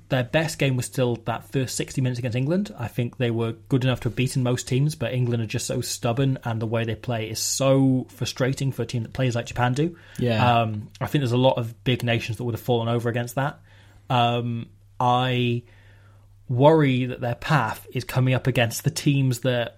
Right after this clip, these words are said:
Speaker 1: whilst Argentina, Wales and England, l-, likely Wales, aren't perhaps the strongest tier one nations, they're the teams that are the most frustrating for a team that plays like Japan.
Speaker 2: Definitely.
Speaker 1: And I worry that, you know, if they played Scotland, I think there's a chance they could have beaten them again,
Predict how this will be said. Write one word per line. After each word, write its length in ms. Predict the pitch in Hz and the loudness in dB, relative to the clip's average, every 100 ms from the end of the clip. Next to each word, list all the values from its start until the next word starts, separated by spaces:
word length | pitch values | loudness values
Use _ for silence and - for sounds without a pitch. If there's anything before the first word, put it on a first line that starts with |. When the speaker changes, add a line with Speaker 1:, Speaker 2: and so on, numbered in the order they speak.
| - | -8
Speaker 1:
whilst 400 | 139 160 180 175 160 | 0 2 2 0 4
Argentina, 760 | 147 143 139 139 131 127 123 | 4 4 2 2 4 2 2
Wales 520 | 127 123 123 117 117 | 0 0 2 0 -2
and 120 | 120 120 | -2 -2
England, 460 | 117 110 107 104 - - - - | -4 -4 -6 -8 -14 -20 -12 -10
l-, 160 | 139 - | -8 -4
likely 300 | 127 110 107 | -4 -4 -6
Wales, 260 | 98 95 - - - - - - | -6 -6 -8 -20 -20 -20 -14 2
aren't 400 | 151 147 143 - | 6 6 4 -2
perhaps 400 | 123 135 135 - | 0 0 0 -4
the 320 | 123 120 120 | -2 0 0
strongest 600 | - 156 143 135 120 - | 0 4 4 4 -2 0
tier 160 | 135 120 | 0 2
one 140 | 113 | 0
nations, 520 | 110 107 107 98 - - - - - | -2 -4 -6 -10 -12 -18 -20 -14 0
they're 160 | 123 | 0
the 80 | 117 | 2
teams 380 | - 151 151 131 | -2 4 4 4
that 100 | 127 | 0
are 80 | 123 | 0
the 60 | 127 | 2
most 220 | 131 - | 2 0
frustrating 460 | - - 131 127 | -6 2 2 2
for 80 | 120 | -4
a 20 | 120 | -2
team 160 | 123 | -2
that 100 | 120 | -2
plays 200 | 120 120 | -4 -4
like 100 | 113 | -6
Japan. 340 | - 110 101 95 - - | -6 -6 -6 -8 -8 -2
Speaker 2:
Definitely. 260 | 113 - | -2 2
Speaker 1:
And 80 | 120 | 2
I 40 | 120 | 4
worry 560 | 123 143 147 143 147 - - - | 6 6 6 4 2 -4 -18 -4
that, 400 | 131 120 107 - - | 0 2 0 -4 -4
you 100 | 131 | -2
know, 120 | 110 | -2
if 80 | 117 | 0
they 100 | 147 | 0
played 220 | 147 143 | 2 -2
Scotland, 440 | - 147 - 107 104 | 4 2 2 -4 -6
I 80 | 123 | -6
think 140 | 143 | -6
there's 100 | 113 | -4
a 20 | |
chance 180 | 113 107 | -4 -4
they 60 | 113 | -4
could 80 | |
have 60 | 107 | -6
beaten 200 | 107 101 | -6 -10
them 40 | 92 | -10
again, 200 | 92 | -12